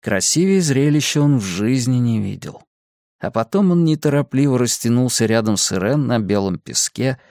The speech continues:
и сдался на милость усталости. И не существовало силы,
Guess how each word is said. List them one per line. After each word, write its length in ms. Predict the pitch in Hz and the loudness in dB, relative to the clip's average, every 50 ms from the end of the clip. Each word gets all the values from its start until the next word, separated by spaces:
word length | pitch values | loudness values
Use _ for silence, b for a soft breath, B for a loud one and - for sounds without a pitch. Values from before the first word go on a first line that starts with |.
| b b b b b b b b b | b b b b b b b b b
и 120 | - 147 185 | -2 0 0
сдался 580 | 165 151 147 143 151 160 160 151 - 147 143 | 0 0 0 2 2 2 2 0 0 0 2
на 140 | 139 139 131 | 2 2 2
милость 460 | 123 117 117 113 107 101 - - - | 2 2 2 2 0 -2 -4 -6 -8
усталости. 1040 | - - - - - - - 87 82 78 - - - - - - - - - - - _ _ _ _ _ _ _ _ _ _ _ _ _ _ _ _ - | -6 -4 -4 -4 -4 -4 -6 -8 -8 -8 -8 -8 -6 -6 -6 -4 -6 -8 -14 -18 -20 _ _ _ _ _ _ _ _ _ _ _ _ _ _ _ _ -4
И 100 | 120 120 | 0 0
не 340 | 123 123 120 131 147 180 202 | 2 2 2 2 2 2 0
существовало 1080 | - - - - 165 - - 151 143 - - - 131 127 123 127 151 143 113 87 78 - | -2 -4 -4 -4 -4 -4 -2 -4 -4 -4 -2 0 0 0 2 2 2 0 0 -2 -2 -2
силы, 540 | - - - - 110 123 123 98 71 - | -2 -2 -2 0 0 0 0 -2 -4 -8